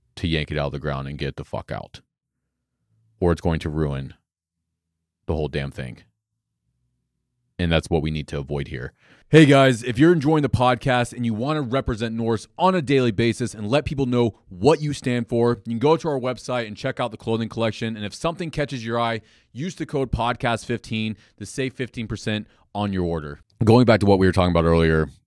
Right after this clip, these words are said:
about morals and values, because I think it is very important, because your morals and values shape your trajectory in life.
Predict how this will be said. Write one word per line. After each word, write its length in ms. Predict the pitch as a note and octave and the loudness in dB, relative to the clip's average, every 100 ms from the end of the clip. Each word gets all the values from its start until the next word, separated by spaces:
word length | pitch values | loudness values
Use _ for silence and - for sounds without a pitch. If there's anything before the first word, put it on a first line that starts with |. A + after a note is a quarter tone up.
| _ _ _ - | _ _ _ -2
about 300 | F2+ F2 E2+ | 2 4 4
morals 300 | E2 E2 E2 | 4 2 2
and 100 | E2 | 2
values, 420 | D#2+ D#2+ D#2 D2+ D2 | 2 2 2 0 -2
because 440 | D#2+ F2 D#2+ D2+ | -2 2 2 0
I 80 | E2 | -2
think 160 | F2+ E2+ | 0 2
it 100 | D#2+ | 0
is 140 | D2 | -2
very 200 | D2+ D2 | -4 -4
important, 580 | C#2 - D2+ C2 C2+ C2 _ _ _ _ | -6 -8 -8 -6 -12 -16 _ _ _ _
because 240 | - G2 F#2 | -2 2 4
your 100 | F#2+ | 4
morals 300 | F#2+ G#2 F#2+ | 4 4 4
and 80 | E2+ | 2
values 380 | E2 E2 D#2+ | 2 2 0
shape 420 | - - E2+ D#2 - | -4 -4 -2 -2 -2
your 120 | D#2 | -6
trajectory 480 | D2+ D2+ - C#2+ C#2 | -4 -6 -4 -6 -6
in 80 | |
life. 340 | B1+ A#1+ A#1+ | -6 -8 -10